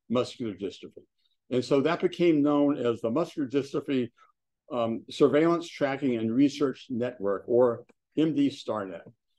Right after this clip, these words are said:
They picked five states in the United States to cover, and Arizona was one of them. So the data they were gathering was pooled anonymously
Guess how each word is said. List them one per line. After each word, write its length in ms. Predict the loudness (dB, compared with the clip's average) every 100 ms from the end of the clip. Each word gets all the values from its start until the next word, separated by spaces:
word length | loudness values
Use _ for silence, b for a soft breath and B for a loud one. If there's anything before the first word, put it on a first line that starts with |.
| -18 _ 0
They 100 | 2
picked 240 | 2 0
five 360 | -2 0 0 0
states 520 | -2 2 2 0 -4
in 60 |
the 60 | -4
United 280 | -2 -4 -8
States 440 | -4 -2 -2 -4
to 140 | -8 -6
cover, 440 | -4 -2 -2 -4
and 240 | -4 -4
Arizona 520 | -2 -2 0 0 0 0
was 220 | -2 -2
one 180 | -4 -4
of 100 | -6
them. 160 | -14 -20 _ b b
So 160 | 4 4
the 100 | 6
data 320 | 8 8 8
they 120 | 6
were 160 | 4 2
gathering 540 | 0 2 4 2 0
was 260 | -4 -6 -4 6
pooled 260 | 8 8
anonymously 720 | 4 4 2 0 -2 -2 -2